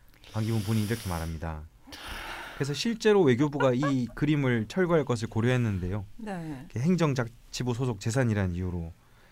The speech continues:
Speaker 1: 이제 처분하지 못했죠. <laughs> 그러니까 너무 스트레스를 받다 보니까 실제 이제 노 대통령이랑 비밀리에 독대한 자리에서 사표를 제출하기도 했어요.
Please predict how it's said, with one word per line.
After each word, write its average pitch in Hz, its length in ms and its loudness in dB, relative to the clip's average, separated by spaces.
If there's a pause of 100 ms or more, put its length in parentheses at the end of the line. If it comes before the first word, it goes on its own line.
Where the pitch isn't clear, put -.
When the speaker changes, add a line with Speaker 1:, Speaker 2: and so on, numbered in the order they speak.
(200)
Speaker 1:
이제 90 200 -4
처분하지 120 460 -2
못했죠. 80 460 -10
<laughs> - 960 0
그러니까 123 220 4
너무 208 260 8
스트레스를 196 460 2
받다 113 260 2
보니까 107 640 0
실제 127 560 0
이제 104 160 -2
노 123 140 2
대통령이랑 135 560 2
비밀리에 135 420 2
독대한 120 460 0
자리에서 107 400 0
사표를 151 360 -4
제출하기도 110 500 -2
했어요. 80 420 -6